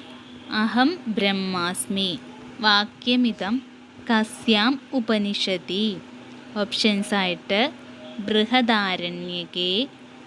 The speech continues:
മാണ്ഡൂക്യേ, ഈശാവാസേ, മുണ്ടകേ.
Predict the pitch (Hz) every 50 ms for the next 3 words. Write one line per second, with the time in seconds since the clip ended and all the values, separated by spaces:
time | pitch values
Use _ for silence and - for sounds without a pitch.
0 | - - - 226 214 208 208 202 202 214 220 226 220 240 240 226 208 185 - -
1 | - - 190 180 175 185 233 285 285 - - - - - - - - - - -
2 | - - - 277 233 240 240 240 240 240 - - 240 233 240 254 254 262 233 208
3 | 190 185 190 - - - 196 196 208 240 311 320 - - - - - - - -
4 | - - 220 220 226 226 220 220 220 226 220 226 202 185 180 165 - 185 190 202